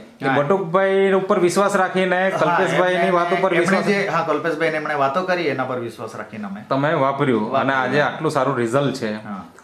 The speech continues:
Speaker 1: મતલબ જે વિચારેલું નહોતું એવું રિઝલ્ટ મળી
Speaker 2: હા.
Speaker 1: ગયું. બરાબર. તો આજે એવા અનેક લોકોને આવી સમસ્યાઓ હશે.
Speaker 2: હા.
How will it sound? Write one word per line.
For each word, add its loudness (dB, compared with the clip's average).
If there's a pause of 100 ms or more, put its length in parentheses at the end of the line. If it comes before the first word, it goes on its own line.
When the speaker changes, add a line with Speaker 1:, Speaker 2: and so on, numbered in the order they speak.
(160)
Speaker 1:
મતલબ -2
જે 2
વિચારેલું 2
નહોતું 2
એવું 4
રિઝલ્ટ 2
મળી 0
Speaker 2:
હા. 0
Speaker 1:
ગયું. -4 (300)
બરાબર. 0 (380)
તો 0
આજે 0
એવા 0 (440)
અનેક 0
લોકોને 2
આવી 2
સમસ્યાઓ 2
હશે. 0
Speaker 2:
હા. -12